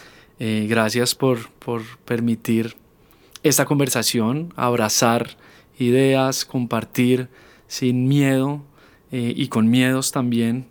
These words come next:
eh, para exponerlos. Eh, y les quería leer un, un, un, un, una frasecita acá, como un párrafo de un tema para cerrar, porque me parece que conecta mucho con ustedes, y es que las ideas son como peces, ¿no?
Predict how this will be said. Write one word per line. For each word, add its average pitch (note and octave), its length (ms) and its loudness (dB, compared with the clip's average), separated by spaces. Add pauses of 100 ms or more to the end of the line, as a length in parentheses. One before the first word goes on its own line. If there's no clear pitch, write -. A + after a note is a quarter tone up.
eh, A#2+ 340 -8
para A#2+ 180 -4
exponerlos. A#2+ 800 -2 (680)
Eh, B2 460 -2
y C3 80 4
les B2+ 160 2
quería C3 220 4
leer E3+ 260 4
un, E3+ 100 0
un, F3 440 0
un, E3 180 -2
un, D#3 360 -4 (100)
una C#3+ 180 -2
frasecita C#3+ 600 0
acá, D3 260 0
como C#3+ 180 -4
un B2 80 -4
párrafo C#3+ 560 0 (480)
de C3+ 80 0
un A#2+ 60 0
tema C3+ 200 2
para C#3+ 200 2
cerrar, B2 320 -2
porque - 180 -6
me C3 80 0
parece A2+ 300 -4
que B2+ 80 -6
conecta A#2+ 340 -2
mucho C3 260 -4
con D3+ 120 -2
ustedes, C3+ 440 0
y C#3 40 0
es - 100 -4
que C#3 80 2
las C3+ 160 2
ideas C#3 240 2
son D#3 140 -2
como F3 260 0
peces, A#2+ 320 0
¿no? B2 220 -6